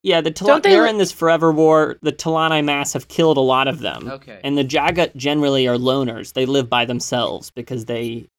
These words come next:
Speaker 1: abhor society,
Speaker 3: And
Speaker 1: from what I understand.
Speaker 2: But near Darujistan.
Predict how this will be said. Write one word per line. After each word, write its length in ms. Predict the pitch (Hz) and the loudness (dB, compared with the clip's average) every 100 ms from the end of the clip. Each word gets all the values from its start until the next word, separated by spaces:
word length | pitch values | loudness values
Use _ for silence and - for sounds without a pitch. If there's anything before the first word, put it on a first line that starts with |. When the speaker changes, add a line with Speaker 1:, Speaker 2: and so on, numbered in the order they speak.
| 127 | -12
Speaker 1:
abhor 420 | - 135 123 120 | -8 -4 -4 -4
society, 640 | - - 120 117 110 - | -8 -8 -8 -8 -14 -10
Speaker 3:
And 300 | 170 175 165 | -6 -4 -4
Speaker 1:
from 120 | 156 131 | -2 -2
what 100 | 117 | -2
I 80 | 113 | -6
understand. 340 | 104 - 110 | -14 -16 -4
Speaker 2:
But 140 | 247 | -2
near 280 | 240 269 285 | 2 2 2
Darujistan. 840 | 220 208 233 202 - - - 202 | 4 4 4 0 -2 -4 -4 -8